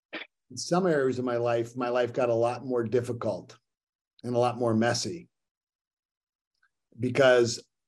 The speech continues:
I was, I, for what I wanted to be and what I wanted to do and what I wanted to have, um,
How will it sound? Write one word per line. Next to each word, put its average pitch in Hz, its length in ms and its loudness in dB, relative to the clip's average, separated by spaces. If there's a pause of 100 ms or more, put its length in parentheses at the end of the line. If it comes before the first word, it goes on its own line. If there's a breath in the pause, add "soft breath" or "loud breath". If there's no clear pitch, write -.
(680)
I 135 180 4
was, 123 600 2 (160)
I, 127 120 0 (220)
for 135 280 4
what 160 300 4
I 143 240 4
wanted 135 520 -2
to 127 60 -4
be 110 580 -2 (320)
and 110 160 -2
what 147 180 8
I 143 120 6
wanted 135 380 0
to 120 100 4
do 127 340 2
and 117 80 0
what 120 140 2
I 120 340 -2
wanted 123 260 -6
to 113 80 -2
have, 120 440 2 (580 soft breath)
um, 110 460 -2